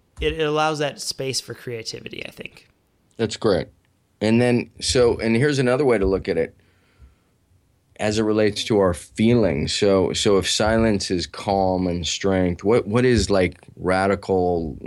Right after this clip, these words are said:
Speaker 2: <laughs> noise and chaos? You know, what's the feeling there? Is it, is it calm and concentration?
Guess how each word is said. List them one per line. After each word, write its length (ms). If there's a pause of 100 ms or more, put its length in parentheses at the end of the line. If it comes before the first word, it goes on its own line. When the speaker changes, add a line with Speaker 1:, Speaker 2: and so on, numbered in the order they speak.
(180)
Speaker 2:
<laughs> 240
noise 720 (540)
and 220
chaos? 720 (240)
You 80
know, 140
what's 280
the 120
feeling 540
there? 260 (100)
Is 180
it, 180 (200)
is 160
it 100
calm 640 (240)
and 160
concentration? 1080